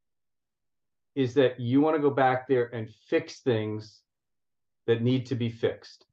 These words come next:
You wanna become involved, take some leadership, and take that next role in helping Jackson become what Jackson, all that Jackson can be.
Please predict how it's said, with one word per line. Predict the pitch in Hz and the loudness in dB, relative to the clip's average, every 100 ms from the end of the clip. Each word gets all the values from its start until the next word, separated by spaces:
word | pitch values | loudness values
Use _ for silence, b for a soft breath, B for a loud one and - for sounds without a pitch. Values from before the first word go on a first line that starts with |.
| _ | _
You | 104 131 | 0 4
wanna | 143 151 135 | 4 4 2
become | 131 - 127 135 | -2 -4 -2 -2
involved, | 151 135 127 123 123 - | -2 0 4 4 4 0
take | 104 - | -8 -6
some | 151 131 | -4 -2
leadership, | 131 127 127 - 120 113 - _ _ _ _ - | -2 -2 -2 -2 -2 -4 -12 _ _ _ _ -10
and | 117 | -8
take | - 131 123 | -2 -2 0
that | 120 117 | -2 -2
next | 117 147 151 - | -2 -2 -4 -8
role | 127 135 123 117 107 104 _ _ _ _ | -2 2 4 2 0 -4 _ _ _ _
in | 131 120 120 117 113 - _ | -8 -4 -4 -4 -8 -14 _
helping | - 151 147 - 143 131 120 117 | -6 0 0 0 0 0 -4 -4
Jackson | 135 123 123 - - 117 110 113 _ _ _ _ _ _ _ | 0 0 0 -6 -10 -8 -8 -14 _ _ _ _ _ _ _
become | 123 113 135 123 | -10 -4 0 2
what | 117 113 - _ _ | 2 0 -8 _ _
Jackson, | 127 120 120 - 113 113 - _ _ 123 | 0 0 0 -4 -6 -6 -12 _ _ 0
all | 127 123 | 2 2
that | 117 117 | 0 0
Jackson | 123 107 - 110 | 0 -2 -2 -8
can | - 95 | -6 -8
be. | - | -8